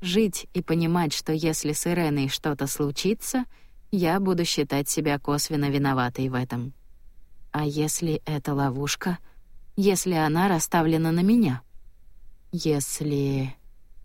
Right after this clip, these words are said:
Ответа нет. Но даже в мире, который я оставила, мать двоих детей не пустили бы в штыковую атаку и не послали в разведку.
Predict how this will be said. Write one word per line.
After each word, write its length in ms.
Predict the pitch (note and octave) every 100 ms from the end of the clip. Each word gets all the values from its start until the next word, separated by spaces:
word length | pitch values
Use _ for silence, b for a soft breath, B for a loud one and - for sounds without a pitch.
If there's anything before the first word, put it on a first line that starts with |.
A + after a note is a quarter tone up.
| - - -
Ответа 560 | F3+ D3+ D3 G3 A#3 F3+
нет. 380 | C#3+ C3 B2 - - - - - - A3
Но 120 | G3
даже 300 | F#3 F3+ F3+
в 80 | F#3
мире, 340 | G3 F#3 D#3
который 440 | - E3 F3 E3
я 260 | D#3 E3 C#3+
оставила, 680 | C3+ - F#3+ F3+ C3+ C3 - - - G3+
мать 320 | F#3 E3+ E3+
двоих 300 | E3+ D#3+ D#3
детей 380 | E3+ - F#3 F3
не 140 | F3+
пустили 540 | G#3 G3+ - F#3+ G#3
бы 140 | G3+ G3
в 40 |
штыковую 640 | - F3 E3+ E3 E3+ D#3 C#3+
атаку 380 | D#3+ E3+ -
и 100 | F3+
не 160 | E3+ E3
послали 480 | D#3+ D3+ D3+ C#3+ D3+
в 80 | D#3+
разведку. 680 | F3+ G3 F#3 B2+ - C3